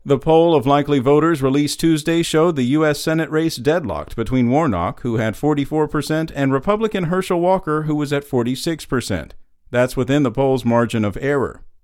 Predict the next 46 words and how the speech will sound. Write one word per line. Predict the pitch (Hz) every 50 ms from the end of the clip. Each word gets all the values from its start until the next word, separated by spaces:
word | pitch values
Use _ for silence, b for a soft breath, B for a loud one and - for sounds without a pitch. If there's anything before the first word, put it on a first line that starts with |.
| _ _ -
An | 156 156
additional | 170 165 156 190 185 - 165 160 143
three | - 185 208 233 -
percent | - 180 160 - 170 156 147
of | 131
voters | 127 147 151 147 147 131 147
indicate | 151 147 151 - 165 156 143 147
they'll | 151 147 143
back | 131 139 139 135 -
Libertarian | 131 135 127 131 131 - - 147 143 139 135 123 120
Chase | - - 151 143 131 -
Oliver, | 156 175 175 170 147 147 165 175 170 -
while | - 127 110 101 -
seven | - - 175 185 196 214 214
percent | - 202 196 180 - 202 208 214 - -
are | 110 104 - -
undecided. | 117 117 123 117 113 - - 151 147 147 139 117 92 76 - - - - - - - - - -
That | 131 143 151 147 - -
close | - 156 165 160 - -
race | 151 165 165 151 147 -
is | 147 120 107
one | 127 143 143
of | 131
the | 135 135
only | 143 175 202 180 135
bright | 98 123 135 147 175 175
spots | - - 120 107 107 - -
for | - 120 113
Democrats | 95 139 165 180 147 - 120 110 107 101 - 117
in | 110 110
the | 104
poll, | 110 113 113 117 123 151
which | 160 143 147 139 -
was | 147 147 -
conducted | - 160 156 170 214 240 - 233 214
by | 175 180 170 170
the | 156 135
University | 139 170 208 226 214 208 196 - - 170 170 160
of | 139
Georgia | 123 143 143 147 139 139 143 -
School | - - - 180 180 180 160
of | 131 -
Policy | - 151 147 151 156 160 - - 165 156
and | 120 98 95
International | - 139 147 147 135 113 101 101 - - 120 123 123
Affairs. | 131 131 - 143 135 135 123 87 67 67 -